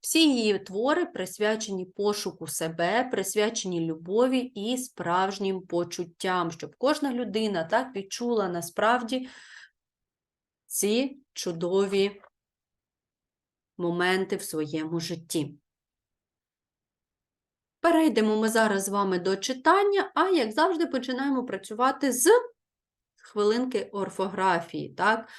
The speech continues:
Орфограми знайомимося, з-, які зустрічаються у тексті. Мляво, з-під пахви, стежитиме, зателефонувала, молитимемося.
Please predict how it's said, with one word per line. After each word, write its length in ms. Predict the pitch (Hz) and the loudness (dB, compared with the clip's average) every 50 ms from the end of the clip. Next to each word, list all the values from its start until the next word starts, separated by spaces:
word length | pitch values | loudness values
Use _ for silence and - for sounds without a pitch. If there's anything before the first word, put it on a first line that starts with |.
| - - _ _ | -20 -20 _ _
Орфограми 760 | 185 180 160 - - 185 185 185 202 196 208 202 185 180 170 160 | -4 -4 -2 -2 -4 -4 -2 0 2 2 4 4 4 2 0 0
знайомимося, 960 | 165 170 160 165 170 185 214 233 240 233 220 214 208 196 - - 185 175 | -2 -2 -2 -2 -2 -2 0 0 0 0 -2 -2 -4 -4 -4 -4 -6 -6
з-, 120 | 170 - - | -6 -8 -10
які 400 | 190 170 165 151 - - 190 214 | -8 -8 -8 -8 -6 -4 -4 -4
зустрічаються 920 | 208 202 175 175 - 170 165 165 - 175 175 180 185 185 185 190 185 - - | -4 -4 -8 -10 -12 -12 -12 -8 -4 -2 -2 -2 -2 -4 -6 -10 -10 -10 -10
у 100 | - 196 | -10 -10
тексті. 600 | 196 - - 151 151 147 - - - - - - _ - - - - _ _ 220 | -10 -10 -8 -8 -8 -6 -8 -12 -14 -14 -18 -20 _ -20 -20 -20 -20 _ _ -2
Мляво, 1000 | 202 185 180 175 170 170 160 160 156 156 151 151 143 170 196 247 294 - - - _ _ _ _ _ | 0 2 4 4 4 4 4 4 4 4 2 2 0 0 0 0 -2 -4 -8 -16 _ _ _ _ _
з-під 520 | - - - - 233 226 220 - - _ | -18 -14 -4 -2 -2 -2 -2 -4 -10 _
пахви, 800 | - 156 151 147 147 143 143 139 - - - 165 185 233 277 269 - - _ _ _ _ _ | -2 -2 0 0 -2 -4 -6 -8 -10 -8 -4 -2 0 0 -2 -4 -8 -14 _ _ _ _ _
стежитиме, 1300 | - - - - 220 196 180 175 160 151 156 156 165 170 180 175 - 220 220 220 226 233 254 262 254 - _ _ _ _ _ _ | -18 -18 -6 -2 -2 0 0 0 0 0 0 -2 -2 -4 -6 -4 -4 -4 -4 -2 -2 -2 -2 -4 -6 -8 _ _ _ _ _ _
зателефонувала, 1600 | 185 175 208 220 233 226 214 202 190 175 170 170 - 175 170 165 156 156 147 151 151 156 156 156 156 160 165 185 220 277 294 - - _ | -8 -2 0 0 0 0 0 0 0 0 -2 -2 -4 -4 -4 -4 -4 -4 -6 -6 -4 -2 0 0 2 2 2 2 2 0 0 -4 -10 _
молитимемося. 1300 | 208 214 240 262 262 254 262 254 240 214 - - 165 156 160 160 156 156 160 160 160 - - - - - | -8 -4 0 2 4 6 6 6 6 4 2 0 -4 -4 -4 -4 -6 -6 -6 -8 -8 -8 -10 -10 -12 -14